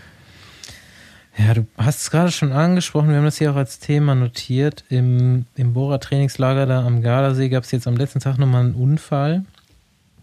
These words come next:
Ist eine Frau irgendwie ohne zu gucken aus einer Straße auf einer Hauptstraße gefahren und hat dann, äh, der Bora-Train hat quasi diesen, diesen Wagen umgefahren, was natürlich zu, äh,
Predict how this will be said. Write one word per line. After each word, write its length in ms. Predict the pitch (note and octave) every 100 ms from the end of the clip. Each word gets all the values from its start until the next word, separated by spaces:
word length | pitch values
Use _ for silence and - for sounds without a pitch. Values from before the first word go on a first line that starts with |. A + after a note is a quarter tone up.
| _ _ _ _ - -
Ist 180 | - -
eine 80 | A#2+
Frau 320 | - A#2 A#2+
irgendwie 280 | B2 B2 A#2+
ohne 180 | C3
zu 140 | B2+ A#2+
gucken 340 | - C3+ C3+
aus 240 | A#2 A#2+ C3
einer 80 |
Straße 580 | A#2 - A#2+ B2 - C3+
auf 180 | A2+ A2+
einer 120 | C3
Hauptstraße 560 | A#2+ - - B2+ B2+ C3
gefahren 440 | A#2+ - C3 D3
und 280 | C3 A#2+ A#2+
hat 220 | B2 A#2+ -
dann, 340 | A#2+ A#2 A#2+
äh, 340 | A#2 A#2 A2+ A#2+ - - - - - - - _ _
der 160 | - A2
Bora-Train 920 | G#2 A2+ A#2+ A#2+ - B2+ B2 C3 C3+
hat 260 | B2+ B2 -
quasi 400 | - B2 A#2 A#2
diesen, 480 | A2+ A2+ A2+ A2+ A2+ - _ _ _ _ _ _ _ _
diesen 300 | A#2+ A#2 A2
Wagen 540 | A2 A2+ A#2 A#2+ A#2+ A2+ _ _ _ _ _ -
umgefahren, 800 | A#2+ B2 B2 - B2 A#2+ C#3 C#3+ -
was 180 | A#2+ -
natürlich 280 | A2+ A#2+
zu, 140 | - A#2+ A#2 A2+
äh, 240 | A2 A2